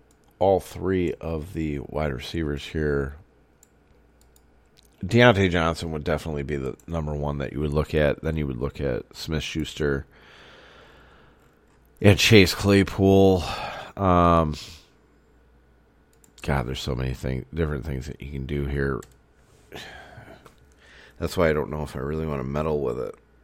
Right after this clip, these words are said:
Juju Smith-Schuster's been coming along because Deontay Johnson just can't stay on the fucking field.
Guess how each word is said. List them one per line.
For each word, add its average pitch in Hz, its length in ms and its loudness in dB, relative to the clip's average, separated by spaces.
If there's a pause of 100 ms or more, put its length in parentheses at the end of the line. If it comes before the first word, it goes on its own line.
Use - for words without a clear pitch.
(1800)
Juju 98 340 4
Smith-Schuster's 92 680 2
been 82 120 0
coming 82 260 2
along 80 260 2
because 76 280 -2
Deontay 73 360 -2
Johnson 73 400 -2
just 69 160 -6
can't 73 180 -2
stay 69 180 -4
on 65 80 -2
the 60 60 -6
fucking 57 360 -6
field. 73 440 -2